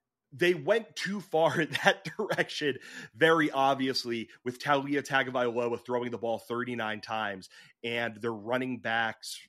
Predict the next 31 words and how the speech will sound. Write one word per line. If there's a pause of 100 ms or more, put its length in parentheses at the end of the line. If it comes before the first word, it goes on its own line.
(140)
y-, (120)
you
know,
whoever
they
handed
the
ball
off
to, (420)
getting
seven
carries (320)
on
the
day.
You
don't
need
me
to
read
off
the
stats.
You've
surely
heard
them
by
now.